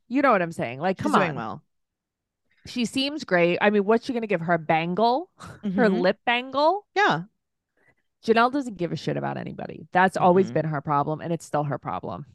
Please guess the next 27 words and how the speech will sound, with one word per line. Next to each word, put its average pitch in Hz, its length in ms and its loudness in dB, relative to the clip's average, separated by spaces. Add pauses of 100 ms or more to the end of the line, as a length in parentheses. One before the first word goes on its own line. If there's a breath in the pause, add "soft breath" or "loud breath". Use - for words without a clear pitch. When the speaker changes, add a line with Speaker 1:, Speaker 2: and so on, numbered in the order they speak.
(140)
Speaker 2:
Well, 170 360 -2
everything 330 340 -6
makes 302 200 -10
her 269 100 -8
miss 247 200 -6
Kiefer - 320 -12
more. 151 360 -10 (220)
Speaker 1:
Everything. 233 800 2 (880)
Speaker 2:
You 220 140 -2
know, 214 340 2 (1700)
uh, 165 360 4 (100)
Christmas 247 420 -6
made 233 280 0 (300)
her 180 160 -4
miss 156 180 -6
Kiefer 156 340 -6
because 151 300 -6
one 165 120 -2
Speaker 1:
Right. 143 80 -6
Speaker 2:
time 147 300 -6 (180)
Kiefer 147 340 -6
had 110 180 -8
Christmas. - 600 -14 (540)
Speaker 1:
Only 220 320 0
one 185 200 0
time, 151 260 -2
though. 123 220 -6